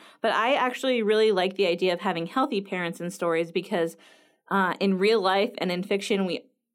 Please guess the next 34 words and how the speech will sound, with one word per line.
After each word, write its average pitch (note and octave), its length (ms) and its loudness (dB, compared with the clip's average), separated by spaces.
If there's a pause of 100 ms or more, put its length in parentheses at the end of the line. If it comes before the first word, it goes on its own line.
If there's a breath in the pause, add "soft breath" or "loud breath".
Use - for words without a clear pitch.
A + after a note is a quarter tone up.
really G3+ 420 4
see F#3+ 200 -2
a E3 80 2
lot D3 220 0
of F#3+ 140 -6
bad E3 240 -2
parenting. F#3+ 720 -2
And G3+ 140 -2
also A3 380 0
in G3+ 180 0
Plunge G3+ 280 0
Into A3+ 220 -2
Darkness, G3+ 640 0
all F3+ 200 2
the F#3+ 100 2
parents F#3+ 420 -2
are A3+ 60 2
messed G3+ 320 0
up. G3+ 180 0
And F#3 100 -2
I'm F3 80 -2
like, D#3+ 280 -4
"Oh, - 280 0
I G#3 80 2
hate G3+ 380 0
writing D#3 360 -4
this - 220 -10
way. F#2 440 -8 (520 loud breath)
I - 80 -2
don't G#2+ 280 -2
like - 240 -2
it." - 300 -4 (380 soft breath)
Um, G3 640 0
but F#3+ 380 0